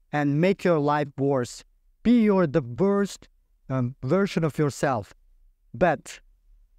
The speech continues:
if you don't, don't afraid of the difficulties, if you want your life being more meaningful and rewarding,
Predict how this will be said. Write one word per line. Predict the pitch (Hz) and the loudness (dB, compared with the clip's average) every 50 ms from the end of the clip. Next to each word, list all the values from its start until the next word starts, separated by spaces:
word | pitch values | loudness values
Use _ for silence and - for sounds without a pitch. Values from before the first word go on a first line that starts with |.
| _ - | _ 0
if | - 185 180 - - | 0 0 2 2 4
you | 247 254 247 | 4 4 4
don't, | 180 208 208 214 214 202 - - - _ _ _ - | 4 2 2 2 0 -2 -4 -8 -18 _ _ _ -2
don't | 202 202 214 226 | -2 0 0 0
afraid | 220 - - - 202 202 208 208 | -2 -2 -2 -2 0 2 2 2
of | 202 185 170 156 - - | 2 2 0 -2 -4 -4
the | 151 135 123 - _ _ _ | -4 -4 -4 -6 _ _ _
difficulties, | - 208 190 - - 175 - 147 135 120 - - 120 110 - - - _ _ _ _ _ _ - | -2 -2 -2 0 -2 -4 -2 -2 -4 -4 -2 -4 -4 -4 -6 -10 -18 _ _ _ _ _ _ -2
if | 180 170 - - | -2 -2 0 0
you | 220 208 | 0 0
want | 165 170 190 202 202 - - | 0 0 0 0 -2 -2 -2
your | 190 175 151 | -2 -2 0
life | 139 156 170 175 180 170 - - | 0 -2 -2 -2 -4 -6 -6 -2
being | - 165 170 170 160 | 0 0 0 0 0
more | 160 156 180 180 180 170 _ _ _ _ _ _ - | -2 -2 0 0 -2 -2 _ _ _ _ _ _ -8
meaningful | 143 165 214 233 233 208 180 - - 175 160 156 | -2 0 2 2 2 2 0 -2 -2 0 0 2
and | 156 151 143 135 123 | 2 2 0 0 0
rewarding, | 135 117 - 165 180 185 175 160 127 127 120 131 | -2 -2 0 0 2 2 2 0 0 -2 -2 -4